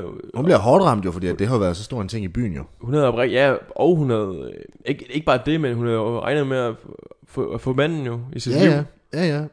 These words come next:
Speaker 2: Og så, men du ved, fordi så spørger de sådan, "Hvad, hvad er det, der foregår?" Og sådan noget, øh, hvad, altså, hvad, og de er sådan, "Jo, men vi er jo gået på toppen," og sådan noget, og "Vi prøver jo at hjælpe folk, og vi har snakket med oraklet, som sagde, at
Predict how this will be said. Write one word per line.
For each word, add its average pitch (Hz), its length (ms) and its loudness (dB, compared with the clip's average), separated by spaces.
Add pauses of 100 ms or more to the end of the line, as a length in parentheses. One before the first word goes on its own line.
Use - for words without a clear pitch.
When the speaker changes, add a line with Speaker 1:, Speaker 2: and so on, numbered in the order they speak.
(160)
Speaker 2:
Og 107 60 -12
så, 139 340 0
men 110 200 -4
du 113 80 -2
ved, 110 140 2 (840)
fordi 110 160 -6
så 147 120 -4
spørger 151 180 4
de 110 40 4
sådan, 104 120 -4
"Hvad, 117 140 0
hvad 131 100 0
er 135 60 4
det, 113 60 -8
der 113 60 -2
foregår?" 147 320 -2
Og 90 80 0
sådan 90 180 0
noget, 87 320 0
øh, 85 60 -2
hvad, 107 200 -2
altså, 92 180 -6
hvad, 113 240 -2
og 101 260 -8
de 120 60 -6
er 113 40 -6
sådan, 110 140 -4
"Jo, 123 100 2
men 135 80 -2
vi 151 40 0
er 156 40 2
jo 143 60 2
gået 135 140 4
på 92 60 -2
toppen," 143 340 0
og 85 100 -4
sådan 90 80 -8
noget, 85 160 -2
og 85 60 -6
"Vi 92 40 -6
prøver 131 280 2
jo 101 140 4
at 90 60 0
hjælpe 120 220 2
folk, 85 200 0
og 87 80 -2
vi 101 60 0
har 101 40 2
snakket 120 260 2
med 104 80 2
oraklet, 107 420 0
som 90 100 -6
sagde, 104 220 0
at 95 60 -2